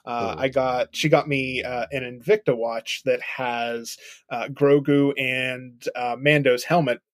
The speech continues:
Speaker 1: on, on the face. And it's, it's just, it's a really big, thick watch, but it's
Speaker 2: Mm-hmm.
Speaker 1: really nice. Like, I, I wanna say it was originally six hundred dollars, and she said she got it for sixty or seventy.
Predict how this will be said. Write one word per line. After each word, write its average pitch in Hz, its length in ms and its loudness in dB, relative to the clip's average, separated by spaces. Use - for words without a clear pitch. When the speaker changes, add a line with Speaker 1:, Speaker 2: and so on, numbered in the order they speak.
Speaker 1:
on, 120 360 -8
on 127 140 -6
the 120 80 -6
face. 127 500 0
And 220 140 2
it's, 262 120 -4
it's 277 220 -2
just, - 240 -2
it's 196 120 4
a 165 60 8
really 160 360 4
big, 143 540 2
thick 143 240 0
watch, 131 640 -2
but 123 260 4
it's 98 160 -6
Speaker 2:
Mm-hmm. 95 80 -4
Speaker 1:
really 160 240 4
nice. 120 400 -4
Like, 123 300 0
I, - 160 -10
I 135 80 0
wanna 196 180 2
say 156 180 4
it 143 80 6
was 131 140 -2
originally 135 720 -2
six 147 300 -2
hundred 143 220 0
dollars, 139 420 2
and 123 180 -8
she 135 140 -4
said 135 200 -4
she 131 140 -8
got 127 160 2
it 123 100 -2
for 113 460 -6
sixty - 680 -2
or 165 60 2
seventy. 165 520 0